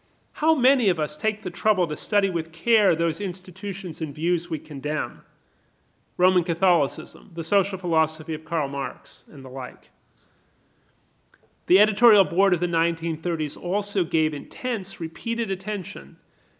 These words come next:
to the two movements that were then shaking up Protestantism, Karl Barth's Neo-Orthodoxy and Frank Buckman's Oxford Group. I've already noted Adams' opinion of Buckman, and he was equally hostile to Barth,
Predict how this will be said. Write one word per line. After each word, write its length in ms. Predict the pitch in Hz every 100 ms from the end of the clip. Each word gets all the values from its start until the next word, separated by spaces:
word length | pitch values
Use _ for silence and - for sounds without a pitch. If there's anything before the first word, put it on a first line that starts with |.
| _
to 80 | -
the 100 | 156
two 200 | - 220
movements 460 | 190 196 190 170 -
that 100 | 175
were 100 | 160
then 180 | 160 156
shaking 440 | - 185 170 185
up 140 | 151
Protestantism, 960 | - 165 156 139 156 135 143 - - 156 _ _ _ _ _ _
Karl 240 | 185 170
Barth's 420 | 160 165 165 165 185
Neo-Orthodoxy 1080 | 180 180 160 156 165 127 123 - 143 135
and 120 | 139
Frank 300 | 135 151 135
Buckman's 400 | - 131 147 135
Oxford 460 | 135 127 - - 120
Group. 300 | 151 - - _ _ _ _ _ _ _ _ _ _ _ _ _ _
I've 80 | 160
already 300 | 185 190 165
noted 380 | 175 208 214 190
Adams' 400 | 165 170 170 151
opinion 400 | 151 185 170 147
of 120 | 123
Buckman, 460 | 202 190 156 127 185
and 100 | 196
he 80 |
was 180 | 214 175
equally 460 | - 240 - 208 170
hostile 460 | 151 160 160 -
to 100 | 143
Barth, 480 | 135 147 131 123 170